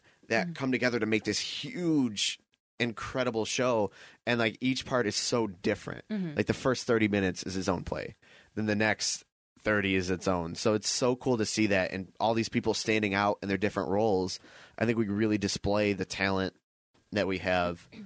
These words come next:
Speaker 2: Mm-hmm.
Speaker 1: in this one. I love what everyone's doing.
Speaker 2: Yeah.
Speaker 1: Yeah, I'm hyped. Um, but Autumn, Autumn, I can't say enough good things about her, genuinely. Like,
Speaker 2: Mm-hmm.
Speaker 1: she's thirteen.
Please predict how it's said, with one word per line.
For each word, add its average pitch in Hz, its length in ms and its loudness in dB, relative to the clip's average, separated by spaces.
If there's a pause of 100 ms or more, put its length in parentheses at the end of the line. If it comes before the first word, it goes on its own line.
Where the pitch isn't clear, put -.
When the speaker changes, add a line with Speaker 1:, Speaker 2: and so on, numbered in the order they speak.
(120)
Speaker 2:
Mm-hmm. 170 280 -6
Speaker 1:
in - 160 0
this 190 220 -2
one. 87 120 -6
I 87 80 -4
love 90 640 2
what 92 160 2
everyone's 85 380 -4
doing. 73 440 -4 (160)
Speaker 2:
Yeah. 240 220 -14 (420)
Speaker 1:
Yeah, 85 300 0
I'm 92 80 -6
hyped. 87 380 -4 (500)
Um, 98 300 0
but 117 160 0
Autumn, 127 420 0 (100)
Autumn, 135 640 0 (400)
I 123 100 0
can't 135 240 -2
say 127 120 2
enough 113 220 0 (140)
good 104 160 -2
things 101 200 -2
about 90 240 -2
her, - 160 -6 (100)
genuinely. 90 640 -2
Like, 92 220 -2
Speaker 2:
Mm-hmm. 160 200 -6 (360)
Speaker 1:
she's - 240 -4
thirteen. 110 640 0